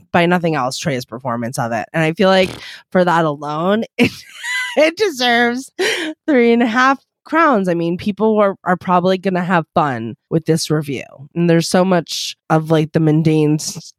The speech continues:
same shit, different person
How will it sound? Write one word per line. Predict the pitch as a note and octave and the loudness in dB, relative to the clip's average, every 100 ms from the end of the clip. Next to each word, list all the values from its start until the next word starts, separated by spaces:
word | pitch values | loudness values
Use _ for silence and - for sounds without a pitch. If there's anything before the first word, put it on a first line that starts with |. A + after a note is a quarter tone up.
| - | -18
same | - F#3 E3 D#3+ D#3+ | -6 0 2 2 0
shit, | - - D#3 C3 - - | 0 0 2 0 -6 -4
different | D3+ - C#3+ - | -4 -2 -4 -2
person | D#3+ C3+ - A#2 F#2 G2+ | 0 0 -2 -4 -4 -8